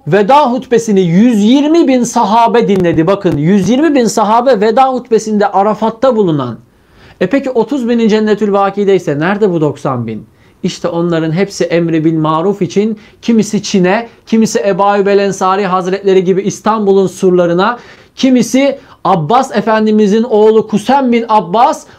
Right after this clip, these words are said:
o Semerkant'ta Evliyaullah'ın kabristanlıklarının tam ortasında mükemmel bir türbe-i şerif yapılmış. Gittim oraya da geçen sene elhamdülillah. İşte sahabe efendilerimiz çırpındılar. O çırpınan sahabe efendilerimizden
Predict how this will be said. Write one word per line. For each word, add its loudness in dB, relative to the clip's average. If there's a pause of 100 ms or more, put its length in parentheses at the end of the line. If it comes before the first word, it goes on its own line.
(140)
o 2
Semerkant'ta 0 (160)
Evliyaullah'ın 2
kabristanlıklarının 0
tam 0
ortasında 0
mükemmel -2
bir -2 (680)
türbe-i 4
şerif 0
yapılmış. 0
Gittim 0
oraya 2
da 2
geçen -2
sene -2
elhamdülillah. 0 (320)
İşte -2
sahabe -2
efendilerimiz -2
çırpındılar. 0 (420)
O 2
çırpınan -2
sahabe -2
efendilerimizden 0